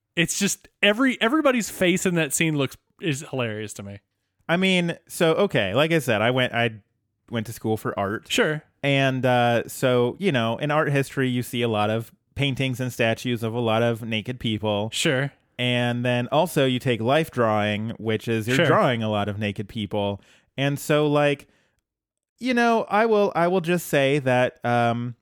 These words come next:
Speaker 2: going to school for art means you spend a lot of time staring at dongs.
Speaker 1: Mm-hmm.
Speaker 2: And, um, so, you know.
Speaker 1: I will say Fry probably didn't go to school for art, um, when he dropped out from, what was it, the Long Island Uni-
Speaker 2: Coney Island
Speaker 1: Con-
Speaker 2: University.
Speaker 1: There it is.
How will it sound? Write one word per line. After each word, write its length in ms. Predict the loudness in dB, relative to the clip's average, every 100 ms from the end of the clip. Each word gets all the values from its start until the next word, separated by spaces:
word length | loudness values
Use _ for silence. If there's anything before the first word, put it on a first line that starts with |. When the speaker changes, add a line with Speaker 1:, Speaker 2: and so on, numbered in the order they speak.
| _ _
Speaker 2:
going 260 | 0 2 0
to 60 | -4
school 260 | 0 -2
for 160 | 0 0
art 240 | 0 0
means 220 | -2 -4 -4
you 60 | -4
spend 260 | -2 0
a 40 | 0
lot 260 | 2 2 2
of 60 |
time 300 | 0 0 0 0
staring 340 | 0 0 0
at 80 | 0
dongs. 640 | 0 0 0 -4 -8 -6
Speaker 1:
Mm-hmm. 400 | -2 0 0 -4 -6 -4
Speaker 2:
And, 380 | 0 0 0 0
um, 500 | 2 2 0 -6 -10 _ _
so, 320 | -4 0 2
you 160 | 0 0
know. 340 | 0 0 0 -4 -2
Speaker 1:
I 80 | 2
will 140 | 2
say 180 | 2 0
Fry 240 | 2 0
probably 300 | 0 0 0
didn't 200 | 0 0
go 160 | 2 2
to 200 | 2 -2
school 240 | -2 -2 -2
for 180 | -2 -4
art, 260 | -4 -4 _ _ _ _ _
um, 260 | -6 -4 -2
when 140 | -2
he 100 | 0
dropped 260 | 0 -2 -2
out 200 | -4 -4
from, 320 | -6 -6 -6 -4
what 140 | -2
was 180 | 0 0
it, 100 | -4
the 240 | -2 -4 -4
Long 260 | -4 -2
Island 520 | -2 -2 -4 -4 -6
Uni- 180 | -6 -6
Speaker 2:
Coney 380 | 0 0 2 2
Island 400 | 2 2 2 2
Speaker 1:
Con- 80 | 2
Speaker 2:
University. 460 | 2 4 0 2
Speaker 1:
There 100 | 2
it 80 | 2
is. 180 | 0 -4